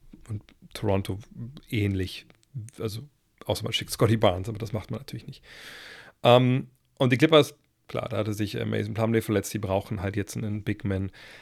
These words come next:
der da hinter Ivica Zubac, äh, spielt. Ich habe auch in dem Podcast gesagt, ich sehe schon den Fit. Auf der anderen Seite, sie haben sich P J Tucker, ist die Frage, wie man den auf eine Fünf stellen, ne, in der Western Conference, wo vielleicht auch mal jemand dann, äh,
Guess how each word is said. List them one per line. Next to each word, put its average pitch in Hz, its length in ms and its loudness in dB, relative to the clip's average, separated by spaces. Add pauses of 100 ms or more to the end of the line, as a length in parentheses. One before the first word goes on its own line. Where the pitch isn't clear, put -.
(140)
der 98 180 2
da 95 400 2
hinter 104 300 0
Ivica 101 320 -2
Zubac, 104 540 0
äh, 104 240 -8
spielt. 123 500 4 (120)
Ich - 100 -18
habe - 120 -10
auch 113 120 0
in 101 60 0
dem 104 60 0
Podcast 104 300 -4
gesagt, 98 360 0 (380)
ich - 160 -10
sehe 110 140 2
schon 113 160 2
den 98 120 2
Fit. - 240 0
Auf - 100 -12
der 120 100 -2
anderen 101 240 4
Seite, 98 180 0 (640)
sie - 80 -6
haben 104 100 4
sich - 160 -2
P - 100 0
J 104 180 2
Tucker, 117 300 6
ist - 100 -2
die 107 60 0
Frage, 98 280 0
wie 101 60 0
man 98 200 -2
den 113 220 6
auf 101 140 -2
eine 113 80 -4
Fünf 139 240 0
stellen, 107 480 4 (380)
ne, 110 200 -2
in 107 60 0
der 98 80 2
Western 104 260 0
Conference, 98 460 -2
wo 104 60 -2
vielleicht 117 180 -2
auch 98 40 -2
mal 101 100 2
jemand 98 300 0
dann, 98 200 0
äh, 98 420 -2